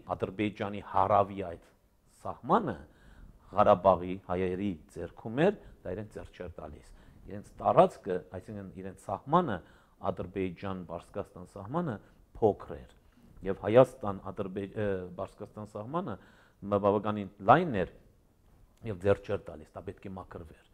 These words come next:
Եվ իզուր չէ, որ այս պատրաստում առաջի երթին ամբողջ ուժերը տվեցին, ը, Ջեբրայիլի վրա և ճեղքեցին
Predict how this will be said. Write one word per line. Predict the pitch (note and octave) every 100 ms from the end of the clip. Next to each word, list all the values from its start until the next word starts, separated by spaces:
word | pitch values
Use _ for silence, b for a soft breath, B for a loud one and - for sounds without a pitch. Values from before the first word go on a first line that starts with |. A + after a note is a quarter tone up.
| b b b b
Եվ | A#2 A#2 -
իզուր | G#2 G#2 B2+ -
չէ, | C#3
որ | A2 D#2+ C#2 b b -
այս | G#2+ -
պատրաստում | G#2+ G#2 G#2 G2+ D3+ F3+ F3 b b b
առաջի | G2+ G#2+ G2+ - A#2+
երթին | G#2+ G#2 G#2
ամբողջ | G2+ G#2 G#2
ուժերը | G#2 G2
տվեցին, | F#2+ G2 G2+ - G#2
ը, | F2 _ _ - - A3 F2+ F2+ F2+
Ջեբրայիլի | E2+ A2 F#2 F#2+ F#2+ G2
վրա | G2+ C#3
և | F#3 A2 F#2+
ճեղքեցին | - G#2+ - A2 - C#3+ D#3 E3+ F#3